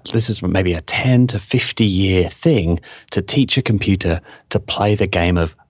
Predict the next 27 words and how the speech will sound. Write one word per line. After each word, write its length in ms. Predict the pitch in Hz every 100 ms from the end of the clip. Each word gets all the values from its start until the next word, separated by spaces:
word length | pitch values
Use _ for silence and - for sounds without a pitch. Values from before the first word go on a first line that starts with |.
| _
Go. 300 | - 87 80 - _ _
So, 120 | - 92
you 80 |
know, 140 | 90 80
computers 400 | - 90 120 117
got 180 | - -
really, 200 | 127 117
really 160 | 110 98
good 180 | 107
at 100 | 95 -
playing 220 | 90 85
tic-tac-toe 540 | - - - - 101
in 100 | 82
the 60 | 80
fifties, 480 | - - - - -
and 80 |
then 120 | 90 101
they 100 | 104
beat 180 | 110
the 60 | -
best 240 | 107 104
at 100 | -
chess 360 | - 139 98 -
in 160 | - 90
the 80 |
nineties. 460 | 85 95 98 - 73 - - - -
Go, 380 | - 123 110 87